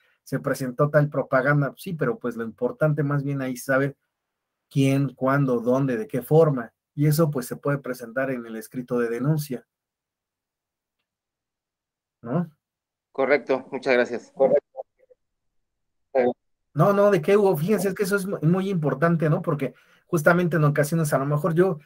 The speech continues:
Speaker 1: puedo decirle a un notario público, "Oiga, ¿sabe qué? En tal página en internet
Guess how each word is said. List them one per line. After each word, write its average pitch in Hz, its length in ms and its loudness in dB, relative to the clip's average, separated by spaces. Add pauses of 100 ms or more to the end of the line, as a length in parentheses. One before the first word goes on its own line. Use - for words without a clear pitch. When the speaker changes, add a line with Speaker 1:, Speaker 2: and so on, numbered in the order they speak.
(260)
Speaker 1:
puedo 190 220 6
decirle 170 380 4
a 175 40 4
un 180 160 0
notario 160 400 4
público, 170 420 -2
"Oiga, 190 260 -2
¿sabe 196 280 -4
qué? 190 140 -2
En 185 160 -4
tal 185 180 0
página 185 360 0
en 139 160 2
internet 135 680 -2